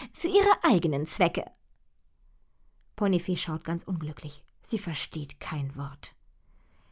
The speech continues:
„Diese böse Traumfee zum Beispiel“, fährt Bella fort,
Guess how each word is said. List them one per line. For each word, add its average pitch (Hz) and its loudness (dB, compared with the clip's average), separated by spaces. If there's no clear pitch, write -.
„Diese 220 2
böse 180 2
Traumfee 151 -2
zum 147 -10
Beispiel“, 156 -4
fährt 180 -4
Bella 147 -2
fort, 151 -10